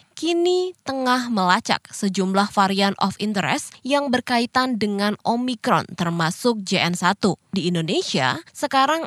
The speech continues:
ada seratus dua belas kasus covid varian J N satu per dua puluh sembilan Desember dua ribu dua puluh tiga. Itu artinya nih Wahyu,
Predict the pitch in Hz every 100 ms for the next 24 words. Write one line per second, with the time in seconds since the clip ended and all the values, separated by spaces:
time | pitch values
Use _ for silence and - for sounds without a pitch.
0 | - 226 202 240 254 - 214 214 - 262
1 | - 202 202 190 185 190 202 - 202 202
2 | 220 214 - 233 240 262 - 175 175 190
3 | 202 196 175 170 185 185 185 - 202 -
4 | _ 254 240 233 196 196 196 - 202 -
5 | 202 180 190 190 175 175 202 196 196 208
6 | 202 175 170 170 170 175 175 165 156 165
7 | 160 190 180 - _ _ - 285 339 330
8 | 269 269 302 302 269 220 196 220 220 143